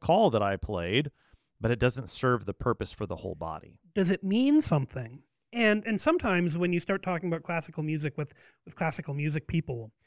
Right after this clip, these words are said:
Speaker 2: uh, they'll take this instrumental piece and they'll tell you all what they think it means.
Speaker 1: Mm.
Speaker 2: And you can ask them, "How do you know that that's what it means?"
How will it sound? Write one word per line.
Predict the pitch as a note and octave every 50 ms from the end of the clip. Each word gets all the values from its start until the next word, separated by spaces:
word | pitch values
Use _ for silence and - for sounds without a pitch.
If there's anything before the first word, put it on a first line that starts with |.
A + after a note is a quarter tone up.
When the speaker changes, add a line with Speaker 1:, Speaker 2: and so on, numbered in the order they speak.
| _ _ _ _ -
Speaker 2:
uh, | F3+ F3+ F#3 F#3
they'll | F#3+ G3+ G3
take | F#3+ A3 A3+ G#3+
this | A3+ G3+ G#3+
instrumental | G#3 A3+ A3 - - G#3 G3+ G3 F#3 E3+
piece | - - G#3+ G3 F3+ -
and | G3 F3+
they'll | F3+ F3 E3+
tell | - - G#3+ A3+ A#3+
you | A3+ F#3+ F3+ F3 E3 E3 -
all | F3 F3 G3+ A3+ A#3 A#3
what | G#3+ G3 -
they | G3+ G3+ F#3+
think | - - G#3 A3 G#3+
it | - E3+ -
means. | F3+ F#3+ G3+ E3+ C3 A#2 A2 - - - - - -
Speaker 1:
Mm. | G2 G2 F#2+ F2+ D#2+ _ _ _ - -
Speaker 2:
And | G#3 G#3 G3+ G3 G3 F#3+ F#3 F#3 F3+ F3 - -
you | - G3 G3
can | F#3 - G3+
ask | G3 A3 A#3+ -
them, | - D3+ E3 -
"How | - - - A3 B3+ C#4+
do | A#3+ C4+
you | C4 B3 B3 A#3+
know | A3+ G#3+ G#3+ A3+ A#3+ B3+
that | G#3+ A3+ G3+
that's | - G#3 G#3 G3 -
what | - G#3+ F#3+
it | F#3+ F#3
means?" | F#3 F#3+ A3+ G#3+ E3+ D3 A#2 G#2 A2 - - -